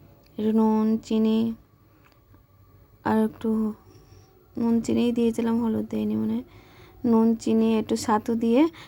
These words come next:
এই পুরটা ভালো করে খুব সু-, সুন্দর হয়েছিল বেশ। দেখতে পাচ্ছ কি সুন্দর আমার পুরটা হয়েছে, মটরশুঁটির পুরটা কি সুন্দর হয়েছে। ভালো করে নেড়ে চেড়ে নিয়ে নিয়েছি। এই যে হয়ে আসছে, এটা নামিয়ে নেব। নিয়ে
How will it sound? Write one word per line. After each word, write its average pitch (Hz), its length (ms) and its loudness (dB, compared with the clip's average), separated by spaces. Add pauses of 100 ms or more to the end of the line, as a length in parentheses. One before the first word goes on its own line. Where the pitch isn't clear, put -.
(140)
এই 226 100 -2
পুরটা 226 440 -4
ভালো 226 400 2
করে 226 200 0 (220)
খুব - 280 -4
সু-, 254 260 -6
সুন্দর 233 420 0
হয়েছিল 214 360 -2 (160)
বেশ। 208 240 -4 (440)
দেখতে 220 260 -4
পাচ্ছ 226 240 0
কি 233 180 -6
সুন্দর 220 320 -2
আমার 220 180 0
পুরটা 214 360 -6
হয়েছে, 214 380 -2 (1300)
মটরশুঁটির 220 580 -2
পুরটা 226 300 -2
কি 254 180 -4
সুন্দর 214 380 -2
হয়েছে। 208 300 -2 (400)
ভালো 226 240 2
করে 233 200 0
নেড়ে 220 260 2
চেড়ে 226 220 0
নিয়ে 220 300 0
নিয়েছি। 214 380 -4
এই 214 140 -2
যে 220 180 -2
হয়ে 214 280 0
আসছে, 220 360 -4
এটা 226 160 -2
নামিয়ে 202 340 -2
নেব। 214 160 -2 (600)
নিয়ে 220 300 0